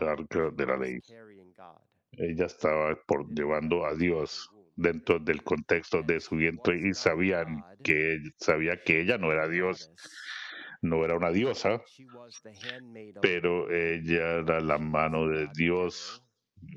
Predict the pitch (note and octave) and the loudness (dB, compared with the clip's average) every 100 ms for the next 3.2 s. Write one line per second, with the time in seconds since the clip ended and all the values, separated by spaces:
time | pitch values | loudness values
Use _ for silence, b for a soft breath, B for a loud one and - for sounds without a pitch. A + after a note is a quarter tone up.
0 | - D#2 D#2 E2 - E2 D2 A#2 G#2 D2+ | -8 -4 0 0 0 0 2 2 2 0
1 | D2 D#2 D#2+ D#2 - - - G#2+ G#2 G#2+ | 0 0 0 -2 -8 -16 -20 -20 -18 -18
2 | G2+ F#2 F#2+ F#2 F2+ A2+ F#2 D#2+ D2 - | -18 -20 -20 -20 -18 -14 0 0 0 0
3 | D#2+ D2+ | 0 0